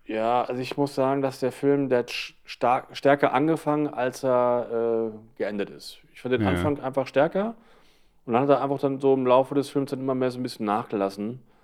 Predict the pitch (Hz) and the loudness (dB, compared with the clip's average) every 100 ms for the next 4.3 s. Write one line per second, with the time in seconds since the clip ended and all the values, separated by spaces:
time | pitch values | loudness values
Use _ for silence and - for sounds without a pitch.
0 | _ _ _ - 98 104 131 131 127 123 | _ _ _ -8 0 4 6 6 4 4
1 | 120 110 - - 127 156 147 143 127 127 | 4 2 2 -2 0 0 2 2 4 2
2 | 147 143 143 147 147 143 135 147 156 110 | 0 -2 -4 -4 -4 -6 -4 -2 -2 -4
3 | 98 120 - 110 110 107 107 104 110 - | -4 -2 0 0 0 -4 -4 -4 -8 -6
4 | 107 104 | -6 -6